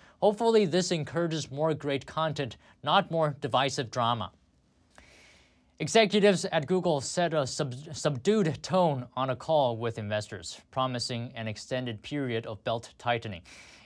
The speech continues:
N T D's Sean Marshall gives us some details on the call and Google's future outlook.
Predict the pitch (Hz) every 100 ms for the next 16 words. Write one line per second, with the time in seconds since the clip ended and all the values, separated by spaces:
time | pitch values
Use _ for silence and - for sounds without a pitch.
0 | 127 - 127 117 110 139 123 110 107 127
1 | 104 135 123 139 120 - 123 107 147 139
2 | 139 131 120 123 120 110 - 139 143 123
3 | 110 107 131 117 101 - 139 - 120 104
4 | 110 - 92 -